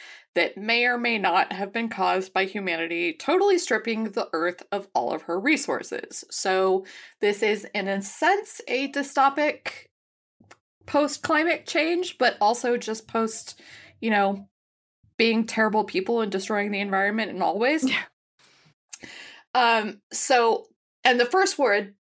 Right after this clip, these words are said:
Speaker 1: meanwhile, is, like, literally the first forest that sprang up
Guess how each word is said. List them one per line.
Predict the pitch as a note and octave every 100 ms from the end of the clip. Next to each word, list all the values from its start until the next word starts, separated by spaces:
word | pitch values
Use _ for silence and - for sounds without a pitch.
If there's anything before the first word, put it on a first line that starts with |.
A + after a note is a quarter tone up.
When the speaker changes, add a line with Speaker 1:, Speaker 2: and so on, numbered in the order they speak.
| -
Speaker 1:
meanwhile, | A3+ G#3 G#3 G#3
is, | G#3+
like, | G#3+ G3+ A#3
literally | C#4 C#4+ C4+
the | G#3+
first | A3 A3+ A3 -
forest | G#3+ G3+ G3+ -
that | -
sprang | - G3+ F#3+
up | F#3 -